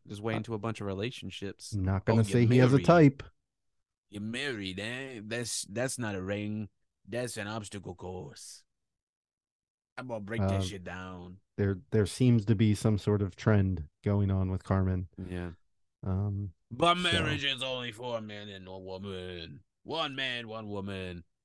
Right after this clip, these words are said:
Speaker 2: So
Speaker 1: Unless it's
Speaker 2: Carmen,
Speaker 1: me.
Speaker 2: Carmen gets married to Rosa.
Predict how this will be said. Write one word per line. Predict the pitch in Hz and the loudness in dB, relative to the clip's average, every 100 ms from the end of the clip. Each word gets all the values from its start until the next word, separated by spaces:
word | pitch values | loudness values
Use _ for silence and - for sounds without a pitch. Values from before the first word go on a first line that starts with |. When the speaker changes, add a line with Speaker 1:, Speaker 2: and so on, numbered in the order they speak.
| _ _ _ _ _ _ - | _ _ _ _ _ _ 4
Speaker 2:
So | 117 107 104 | 8 8 6
Speaker 1:
Unless | 104 98 | 0 -2
it's | - | 4
Speaker 2:
Carmen, | 131 131 127 123 120 _ _ _ - | 6 8 8 6 0 _ _ _ -12
Speaker 1:
me. | 131 | -4
Speaker 2:
Carmen | - 127 127 120 | 4 6 6 4
gets | 123 117 | 0 0
married | 120 131 131 131 120 | 2 6 6 6 4
to | - 110 | 0 2
Rosa. | 110 139 151 135 139 135 131 | 8 10 10 10 8 8 6